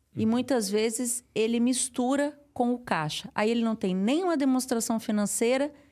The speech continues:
Speaker 1: nem uma demonstração de fluxo de caixa. Ele tem,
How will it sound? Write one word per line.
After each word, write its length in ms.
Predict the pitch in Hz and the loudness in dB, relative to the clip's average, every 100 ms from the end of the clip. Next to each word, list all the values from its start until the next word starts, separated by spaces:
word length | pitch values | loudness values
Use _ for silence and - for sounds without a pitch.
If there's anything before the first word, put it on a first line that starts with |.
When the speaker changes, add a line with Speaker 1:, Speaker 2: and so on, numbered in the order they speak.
| _ - | _ 0
Speaker 1:
nem 400 | 240 254 277 302 | 2 4 4 2
uma 200 | 277 262 | 2 2
demonstração 580 | 247 240 240 226 240 220 | 0 -2 -2 -2 -2 -4
de 80 | |
fluxo 320 | - 214 202 185 | -4 -8 -6 -6
de 100 | 208 | -4
caixa. 380 | 170 147 - - _ _ | -2 -4 -6 -14 _ _
Ele 160 | 190 190 | -6 -6
tem, 720 | - 214 214 208 208 202 190 | -2 -2 0 -2 -2 -4 -6